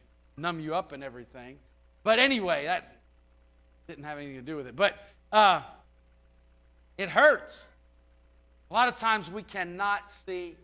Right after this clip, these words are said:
past it. We, we're, we have, and, and it'll blow up, it'll, it'll, it's amazing, isn't it?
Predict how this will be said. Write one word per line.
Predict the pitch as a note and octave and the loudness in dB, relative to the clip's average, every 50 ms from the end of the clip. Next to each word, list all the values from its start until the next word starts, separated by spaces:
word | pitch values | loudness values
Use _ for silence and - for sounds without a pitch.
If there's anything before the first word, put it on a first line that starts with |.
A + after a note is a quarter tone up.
| - _ - | -20 _ -18
past | C#3+ C#3 A#2+ - - _ | -18 -18 -18 -18 -20 _
it. | _ _ _ _ _ _ _ _ _ _ _ _ _ _ _ _ _ _ _ _ _ _ _ _ _ _ _ _ _ - | _ _ _ _ _ _ _ _ _ _ _ _ _ _ _ _ _ _ _ _ _ _ _ _ _ _ _ _ _ -14
We, | D#3 E3+ F#3+ | -12 -12 -10
we're, | G3 F#3+ G3+ G#3 G3+ - - _ _ _ _ _ _ - | -6 -6 -6 -6 -6 -10 -20 _ _ _ _ _ _ -8
we | F3+ G3 | -4 0
have, | F#3 G3 F#3+ - - - - - _ _ _ _ _ _ _ _ _ _ _ - | 4 4 4 4 2 -6 -20 -20 _ _ _ _ _ _ _ _ _ _ _ -14
and, | E3+ D#3+ F#3+ G#3+ A3 | -10 -6 -4 -4 -2
and | G3+ G#3 G#3+ | -2 0 0
it'll | G#3+ G#3 G#3 G3 | 0 0 0 -2
blow | D#3+ D#3 F#3 G#3+ A#3+ B3+ B3+ | -2 -2 2 4 4 6 6
up, | A#3+ F#3+ | 4 4
it'll, | F#3 G3 G3+ G3 G3 G3 D#3+ | 2 0 0 -2 -2 -2 -2
it'll, | G3+ G#3+ G3+ - | -2 -2 -2 -2
it's | - F#3 F3 - G3+ | -4 -6 -8 -6 -6
amazing, | G3+ F#3+ F#3 G3 A3+ C#4+ C4+ F3 E3 E3 E3 | -6 -4 -2 -2 -2 -2 -4 -6 -8 -8 -6
isn't | G3+ A#3+ G#3+ F#3 G#3 E3 | -6 -8 -6 -8 -10 -10
it? | C3+ A2 | -12 -14